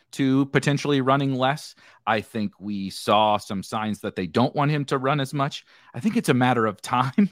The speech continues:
<laughs> before he gets injured running the way that he does. It's not just the, the running, right? If you run like Kyler, I know Kyler, <laughs> it's a bad example. Kyler blew out his knee, but, like, right, Kyler never gets hit when he runs. He runs, he's a little jitterbug, runs,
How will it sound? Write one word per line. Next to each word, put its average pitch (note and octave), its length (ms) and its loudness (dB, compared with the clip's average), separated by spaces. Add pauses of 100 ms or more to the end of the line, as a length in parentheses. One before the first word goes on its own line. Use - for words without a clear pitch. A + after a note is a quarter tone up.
(200)
<laughs> - 220 -20
before C#3+ 580 2
he C3+ 140 -12
gets B2+ 240 -2
injured D3+ 480 2
running C3 400 2
the A#2 80 0
way B2 240 4
that F#3 160 -2
he F#3 100 -4
does. F#3 460 -8
It's - 140 -10
not D#3+ 180 2
just - 240 -8
the, G2+ 80 -4 (180)
the G#2+ 80 -4
running, C#3+ 480 -2 (240)
right? C3 180 2
If C3+ 120 -8
you F#3 80 0
run G3+ 200 2
like B2 200 -4
Kyler, B2 440 -2
I G#2+ 80 -8
know A2+ 120 -4
Kyler, G#2+ 260 -10 (180)
<laughs> - 160 -20
it's - 100 -20
a - 60 -20
bad A2+ 200 0
example. F#2+ 320 -12
Kyler F#2 260 -8 (140)
blew G2 100 0
out F2 160 0
his F2+ 120 -6
knee, A2+ 180 4
but, G2 200 -2
like, A2 200 -4 (540)
right, C3+ 200 2
Kyler D3 380 -2
never B2 240 -4
gets F#2+ 180 -16
hit C3 240 -4
when F2 140 -8
he D#2 80 -8
runs. C#2 320 -10
He G#2 140 -4
runs, D3 360 4
he's G#2+ 180 -20
a G2 40 -14
little C3 220 -8
jitterbug, A#2 640 0 (280)
runs, B2+ 320 2